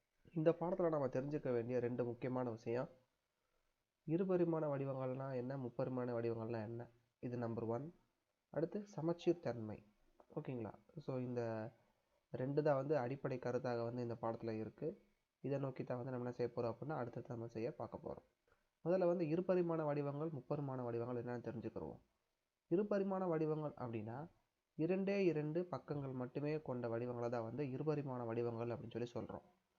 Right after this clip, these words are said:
உதாரணத்துக்கு, இங்க இருக்கக்கூடிய சதுரம், முக்கோணம், வட்டம், செவ்வகம், இது எல்லாமே வந்து இருபரிமாண பொருள்களுக்கு வந்து எடுத்துக்காட்டு, வடிவங்களுக்கு எடுத்துக்காட்டு. இதுல நீளம், அகலம், இந்த ரெண்டு வகையான அலகுகள் மட்டும்தான் என்ன செய்யும் அப்படின்னா இருக்கும்.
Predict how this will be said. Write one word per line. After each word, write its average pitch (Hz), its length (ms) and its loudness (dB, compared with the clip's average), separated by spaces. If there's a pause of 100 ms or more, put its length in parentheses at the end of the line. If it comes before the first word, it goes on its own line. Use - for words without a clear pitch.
(280)
உதாரணத்துக்கு, 151 500 4
இங்க 131 280 0
இருக்கக்கூடிய 131 400 0
சதுரம், 127 600 0
முக்கோணம், 120 480 -4
வட்டம், 120 400 -2
செவ்வகம், 120 520 0 (560)
இது 151 140 2
எல்லாமே 151 360 2
வந்து 143 320 2
இருபரிமாண 156 580 2 (420)
பொருள்களுக்கு 127 480 -2
வந்து 123 360 0
எடுத்துக்காட்டு, 117 640 -2
வடிவங்களுக்கு 123 480 0
எடுத்துக்காட்டு. 107 520 -4 (640)
இதுல 165 320 6
நீளம், 196 460 4 (360)
அகலம், 131 440 2 (100)
இந்த 131 220 0
ரெண்டு 143 380 4
வகையான 131 420 2
அலகுகள் 127 400 0
மட்டும்தான் 120 340 -4
என்ன 120 160 -2
செய்யும் 120 260 0
அப்படின்னா 117 240 -6
இருக்கும். 113 400 -2